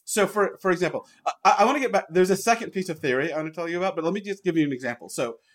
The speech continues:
um, so John Harper's this really interesting indie R P G designer. And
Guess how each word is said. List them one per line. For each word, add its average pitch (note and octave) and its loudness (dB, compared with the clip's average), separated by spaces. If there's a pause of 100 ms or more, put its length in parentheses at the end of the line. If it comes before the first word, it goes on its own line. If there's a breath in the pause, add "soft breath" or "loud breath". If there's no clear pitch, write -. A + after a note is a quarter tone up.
(160)
um, C3+ 4 (500)
so F#3+ 0 (160)
John A3 4
Harper's D#3 -2
this C3 -16
really C3+ -4
interesting A#2 -12
indie G#2+ -8 (120)
R G#2+ -2
P A2 -12
G G2+ -10
designer. E2 -14
And A2 -6